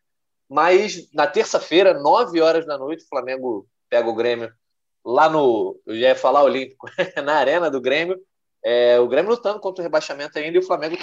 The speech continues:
totalmente voltado é, pra final do dia vinte e sete, para o próximo sábado. A gente tá tão perto, faltam seis dias, que a gente já pode dizer no sábado, né? Essa semana ainda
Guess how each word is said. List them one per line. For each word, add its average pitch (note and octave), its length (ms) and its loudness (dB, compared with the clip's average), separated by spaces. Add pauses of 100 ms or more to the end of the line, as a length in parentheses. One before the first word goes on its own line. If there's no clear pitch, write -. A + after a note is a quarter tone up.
(100)
totalmente E3 480 -6
voltado C3 640 0 (400)
é, A2+ 260 6
pra A#2+ 140 -2
final B2 300 -2
do A#2+ 100 0
dia A#2+ 120 -2
vinte A2 160 -10
e - 40 -12
sete, B2 260 -2
para E3 220 2
o - 140 -10
próximo D#3+ 520 2
sábado. C3 420 -2
A B2+ 40 -2
gente - 120 -6
tá D3+ 120 -2
tão G#3+ 220 -2
perto, D#3+ 540 -4
faltam C#3 300 -4
seis F#3 300 2
dias, E3+ 320 2
que - 80 -10
a D#3+ 40 -8
gente D#3+ 60 -12
já D#3+ 80 0
pode E3+ 220 0
dizer E3 300 -2
no F#3+ 80 -4
sábado, A#2+ 500 -2
né? F3 240 -6 (540)
Essa F3 240 -2
semana E3 400 -6
ainda D#3+ 300 -6